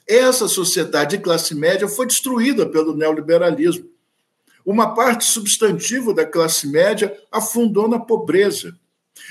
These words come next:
E uma parte importante da classe, da classe operária norte-americana caiu na miséria. Os Estados Unidos têm hoje uma estrutura de renda de país do terceiro mundo.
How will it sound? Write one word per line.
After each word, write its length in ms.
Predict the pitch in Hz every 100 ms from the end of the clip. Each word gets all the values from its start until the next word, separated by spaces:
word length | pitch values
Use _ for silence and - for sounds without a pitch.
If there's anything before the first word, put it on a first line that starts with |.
| 165
E 160 | 214 240
uma 280 | 254 254 254
parte 640 | 214 240 208 - 160 156
importante 1200 | 220 262 294 254 - - 254 254 - - 117 117 -
da 220 | 120 190
classe, 760 | 190 165 170 175 - 139 127 -
da 120 | 160
classe 380 | 160 151 151 151
operária 560 | - 131 117 160 190 156
norte-americana 840 | 131 127 135 127 120 120 190 220
caiu 320 | 226 262 233
na 80 | 240
miséria. 680 | 240 214 175 226 214 85 - _ - -
Os 180 | 226 233
Estados 420 | 247 - 233 196
Unidos 400 | 208 196 247 -
têm 180 | - 233
hoje 400 | 185 214 247 165
uma 160 | 180 208
estrutura 600 | 202 202 202 - 233 220
de 120 | 180
renda 360 | 135 185 226 226
de 100 | 220
país 360 | 226 208 208
do 80 | 226
terceiro 460 | 226 226 - 220 214
mundo. 380 | 180 202 185